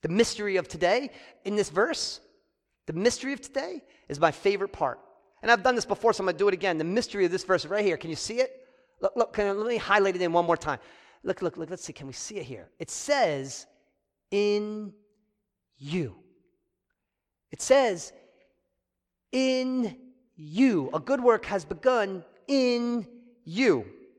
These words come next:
"Yeah, Pastor Sean, I get it. It's in you." No, I, I, I, this is hard. I remind myself this every day. So, if you were twenty-five years or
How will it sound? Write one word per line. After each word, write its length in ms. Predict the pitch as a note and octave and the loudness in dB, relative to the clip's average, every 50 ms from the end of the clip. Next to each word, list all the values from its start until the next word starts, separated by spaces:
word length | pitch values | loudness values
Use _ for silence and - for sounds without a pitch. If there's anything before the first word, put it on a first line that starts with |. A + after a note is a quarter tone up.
| _ _ _ | _ _ _
"Yeah, 100 | B2+ C#3 D3 | -4 -4 -4
Pastor 280 | - C#3+ C3 - B2+ | -2 -4 -4 -4 -6
Sean, 240 | A#2+ - C#3+ B2 A#2+ | -10 -8 -8 -8 -8
I 80 | A2+ A2+ | -8 -8
get 180 | A2 C#3 C#3 | -6 -4 -4
it. 160 | A#2+ A2 G#2+ - _ _ _ _ _ | -4 -6 -10 -14 _ _ _ _ _
It's 180 | - A#2 - - | -20 -16 -10 -8
in 160 | C#3+ C#3 C#3 | -8 -6 -4
you." 200 | C3+ C3 A2+ G2 - _ _ _ _ _ | -6 -6 -6 -10 -14 _ _ _ _ _
No, 140 | D3+ E3+ G3+ | -10 -8 -8
I, 280 | A3 G3+ F3+ F#3 G3 - - - | -8 -8 -8 -10 -10 -12 -14 -16
I, 100 | F#3+ F3 _ | -18 -18 _
I, 80 | - - - _ _ _ _ _ _ _ _ - | -20 -20 -20 _ _ _ _ _ _ _ _ -4
this 160 | - - - | -4 -4 -4
is 100 | A#3+ G#3+ | -10 -10
hard. 440 | - - - F3+ F#3+ G3 E3 B2+ - - - | -12 -8 -4 -4 -2 -2 -4 -6 -8 -6 -2
I 100 | D3 F#3 | -2 0
remind 340 | G3+ G#3 G3+ F#3+ F#3 F3 | 0 0 -2 -2 -2 -2
myself 480 | E3+ E3 E3 D3+ - - F3+ E3+ E3 - | -2 -4 -4 -4 -6 -6 -6 -6 -6 -6
this 220 | D#3+ D#3 - - - | -8 -8 -8 -10 -6
every 320 | - E3 D#3 C#3+ D#3 E3 D#3 | -6 -6 -6 -4 -6 -6 -4
day. 380 | C#3 D#3+ D3 C3 A2 G2 F2+ - _ _ _ _ _ _ _ _ _ _ _ _ _ _ _ _ _ _ _ _ _ _ _ | -2 -2 -2 -4 -4 -10 -14 -20 _ _ _ _ _ _ _ _ _ _ _ _ _ _ _ _ _ _ _ _ _ _ _
So, 360 | - - - E3+ D3+ C#3 - - - - - - _ _ _ _ | -6 2 4 4 4 4 0 -6 -16 -20 -20 -20 _ _ _ _
if 100 | - G#3 | -8 -2
you 120 | C4 C#4+ | 0 2
were 80 | C4 - | 2 2
twenty-five 680 | - - G#3+ B3 C4 C4 - - A3+ G#3+ G#3 G3 F3 | 0 4 4 4 4 4 4 6 6 8 8 6 4
years 680 | F3+ G3 F#3+ F3+ F3 E3 D#3+ D#3 C#3 - - - - - _ _ _ _ _ _ _ _ _ _ | 0 0 2 4 4 4 2 0 -2 -4 -8 -8 -10 -14 _ _ _ _ _ _ _ _ _ _
or 180 | - D3+ E3 | 4 4 4